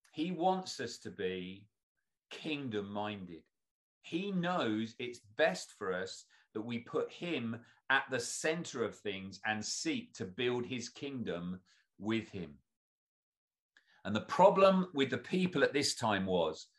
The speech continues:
that there was considerable apathy and indifference about the temple and all it stood for. And like I say, it's not so much about the temple.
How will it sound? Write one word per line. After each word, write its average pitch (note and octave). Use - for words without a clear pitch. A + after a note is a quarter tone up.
that A#2
there C3
was C3
considerable D#3
apathy A#2
and B2+
indifference A2+
about A#2+
the A#2
temple G#2+
and G#2+
all B2+
it G#2+
stood -
for. D#2
And A2+
like F#3+
I F#3
say, E3
it's C3+
not E3+
so G3
much C3+
about B2+
the B2
temple. C3